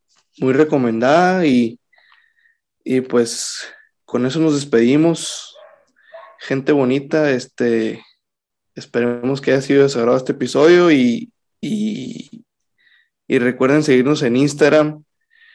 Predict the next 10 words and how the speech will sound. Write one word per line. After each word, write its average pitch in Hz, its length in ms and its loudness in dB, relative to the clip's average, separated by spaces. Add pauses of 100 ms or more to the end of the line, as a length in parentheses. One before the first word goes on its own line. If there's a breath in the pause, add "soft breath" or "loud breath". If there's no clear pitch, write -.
(260 soft breath)
eh, 117 260 0
triple 135 400 0
play 139 260 4
punto 139 380 -2
podcast, 151 600 -2 (540)
y 120 580 0
darnos 123 380 0
sus - 560 -4
reseñas 135 720 -2
y 110 380 -6